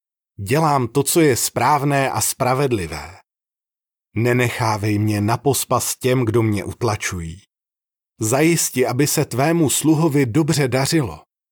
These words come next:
Ať mě neutlačují troufalí lidé.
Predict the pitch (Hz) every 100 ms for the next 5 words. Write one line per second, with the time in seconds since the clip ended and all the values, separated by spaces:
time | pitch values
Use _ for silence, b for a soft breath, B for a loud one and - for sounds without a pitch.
0 | _ _ _ - 131 160 156 151 135 139
1 | 202 170 151 123 - 135 117 101 - 143
2 | 131 - 131 120 104 98 98 90 76 80